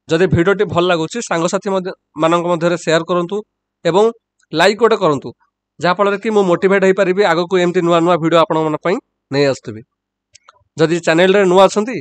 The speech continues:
ତ ଏବେ ହିଁ ସବସ୍କ୍ରାଇବ୍ କରି ବେଲ୍ ଆଇକନ୍ ପ୍ରେସ୍ କରିଦିଅନ୍ତୁ, ଯାହାଫଳରେ କି ଏମିତି ନୂଆ ନୂଆ ଜବ୍ ଅପଡେଟ୍ସ ଆପଣ ପାଇପାରିବେ। ଆଶା କରୁଛି ଆପଣମାନଙ୍କୁ ଭିଡ଼ିଓଟି ଭଲ ଲାଗିଲା। ରହୁଛି, ପୁଣି ଦେଖା ହବ ଆଉ ଏକ ନୂଆ ଭିଡ଼ିଓରେ।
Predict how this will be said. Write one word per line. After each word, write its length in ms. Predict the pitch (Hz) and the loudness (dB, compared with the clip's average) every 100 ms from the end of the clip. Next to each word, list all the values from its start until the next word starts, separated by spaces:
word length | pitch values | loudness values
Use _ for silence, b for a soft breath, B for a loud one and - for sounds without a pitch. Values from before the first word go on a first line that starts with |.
| - | -2
ତ 40 | 180 | 2
ଏବେ 240 | 170 190 | 4 4
ହିଁ 80 | 208 | 2
ସବସ୍କ୍ରାଇବ୍ 380 | 190 - 208 196 | 2 0 0 2
କରି 140 | 196 | 2
ବେଲ୍ 220 | 180 185 | 2 4
ଆଇକନ୍ 240 | 185 202 190 | 2 0 -2
ପ୍ରେସ୍ 220 | 190 185 | -2 -2
କରିଦିଅନ୍ତୁ, 340 | 190 175 190 254 180 | -2 0 -2 -4 -4
ଯାହାଫଳରେ 400 | 175 180 175 180 | -4 -2 -4 -4
କି 120 | 247 - _ _ - | -10 -16 _ _ -10
ଏମିତି 220 | 151 165 | -6 -4
ନୂଆ 180 | 165 170 | -2 -2
ନୂଆ 160 | 170 180 | 0 0
ଜବ୍ 220 | 165 160 | 0 0
ଅପଡେଟ୍ସ 340 | 156 196 - | -2 -4 -4
ଆପଣ 180 | 160 170 285 _ _ - | -6 -4 -6 _ _ -4
ପାଇପାରିବେ। 420 | 135 131 117 107 - _ _ _ _ - | -4 -2 -6 -10 -16 _ _ _ _ -8
ଆଶା 160 | 147 196 | -4 -2
କରୁଛି 240 | 208 208 | -2 0
ଆପଣମାନଙ୍କୁ 460 | 190 190 185 180 180 | 0 0 -2 -2 -4
ଭିଡ଼ିଓଟି 340 | 160 175 175 160 | -4 -4 -4 -2
ଭଲ 120 | 165 | -2
ଲାଗିଲା। 260 | 151 147 240 _ _ - | -2 -2 -6 _ _ -4
ରହୁଛି, 320 | 170 196 185 | 0 0 -2
ପୁଣି 240 | 135 170 196 | -2 2 2
ଦେଖା 200 | 185 190 | 2 0
ହବ 100 | 180 | 2
ଆଉ 120 | 170 | 2
ଏକ 140 | 175 175 | 2 -2
ନୂଆ 200 | 165 160 | 0 0
ଭିଡ଼ିଓରେ। 340 | 151 156 185 | 0 0 0